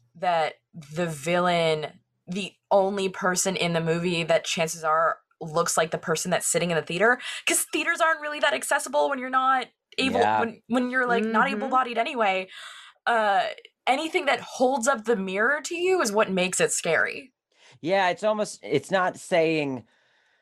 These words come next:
Speaker 2: <sighs> well, I don't know, I guess. I, I was about to say, it's not necessarily saying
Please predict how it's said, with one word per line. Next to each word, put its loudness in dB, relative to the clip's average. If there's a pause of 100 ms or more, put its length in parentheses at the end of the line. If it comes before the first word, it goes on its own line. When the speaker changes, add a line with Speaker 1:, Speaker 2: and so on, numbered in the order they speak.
(160)
Speaker 2:
<sighs> -12
well, -2
I 2
don't -2
know, 0
I 2
guess. 0
I, 0
I -2
was 0
about 2
to -12
say, 0
it's -4
not 2
necessarily 0
saying 0